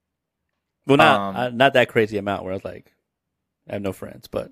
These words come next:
Speaker 2: No, to the point where, like, I'm walking out the front door and I'll be, like, talking to myself about something going on that day, and I'm, like, forgetting that, like, sometimes, like, my neighbor will be, like, sitting on the front porch, like, reading. <laughs> I'm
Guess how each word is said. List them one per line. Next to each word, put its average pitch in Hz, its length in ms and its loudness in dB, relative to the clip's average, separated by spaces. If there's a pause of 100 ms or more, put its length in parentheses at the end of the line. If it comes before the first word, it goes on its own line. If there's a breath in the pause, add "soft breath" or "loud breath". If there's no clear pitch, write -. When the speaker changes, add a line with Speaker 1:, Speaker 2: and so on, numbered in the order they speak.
Speaker 2:
No, 117 280 -2
to 113 100 -16
the 113 80 -2
point 127 240 -4
where, 131 80 -2
like, 123 160 0
I'm 101 120 -4
walking 101 260 -2
out 110 40 -4
the 110 60 -8
front 101 220 -8
door 95 280 -2
and 92 80 -4
I'll 95 100 -6
be, 98 80 -2
like, 95 120 -4
talking - 320 -14
to 95 60 -12
myself 98 380 -4
about 107 180 -4
something 107 260 -8
going 95 220 -8
on 90 140 -12
that 98 120 -10
day, 104 240 2
and 101 100 -10
I'm, 95 140 -4
like, 95 300 -6
forgetting 92 340 -8
that, 92 120 -8
like, 95 120 -8
sometimes, 92 480 -10
like, 90 220 -8
my 92 160 -8
neighbor 92 320 -2
will 95 80 0
be, 95 100 -8
like, 92 140 -8
sitting 90 280 -10
on 92 80 -12
the 92 80 -14
front 95 220 -4
porch, 98 380 -8
like, 90 100 -8
reading. 90 500 -10
<laughs> - 40 -6
I'm - 420 -8